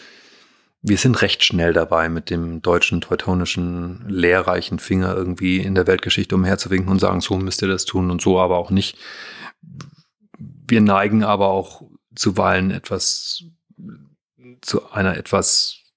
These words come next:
naiver Verklärtheit. Also die, die außenpolitischen Verflechtungen, die geopolitischen Verflechtungen, die ökonomischen Verflechtungen, die sind halt nur nicht mal so einfach, wie wir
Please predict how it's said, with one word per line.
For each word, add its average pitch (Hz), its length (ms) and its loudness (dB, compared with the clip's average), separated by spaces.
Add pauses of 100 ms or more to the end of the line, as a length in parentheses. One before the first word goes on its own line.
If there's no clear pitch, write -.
(360)
naiver 98 480 2
Verklärtheit. 85 800 -2
Also 95 240 -4
die, 95 300 -4
die 95 200 -6
außenpolitischen 104 800 0
Verflechtungen, 101 580 0
die 90 120 -4
geopolitischen 101 600 0
Verflechtungen, 101 600 -2
die - 100 -4
ökonomischen 98 640 2
Verflechtungen, 98 580 -4
die 98 100 -2
sind - 240 2
halt 95 160 0
nur 101 120 -2
nicht 95 180 -4
mal 92 100 -10
so - 120 -8
einfach, 92 380 -12
wie 98 180 -6
wir 101 220 -4